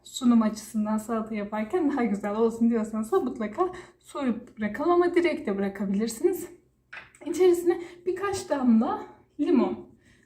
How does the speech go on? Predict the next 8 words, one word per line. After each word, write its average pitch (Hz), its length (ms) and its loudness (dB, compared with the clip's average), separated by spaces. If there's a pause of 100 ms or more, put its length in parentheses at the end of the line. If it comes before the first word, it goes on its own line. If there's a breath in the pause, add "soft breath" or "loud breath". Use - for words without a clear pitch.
(140)
veya 285 380 -2 (960)
şöyle 285 460 -4
bir - 100 -10
tane, 240 340 -2
bir 359 80 0
dilim 202 640 -2
limonu 226 280 -2
kesiyoruz. 311 1000 -6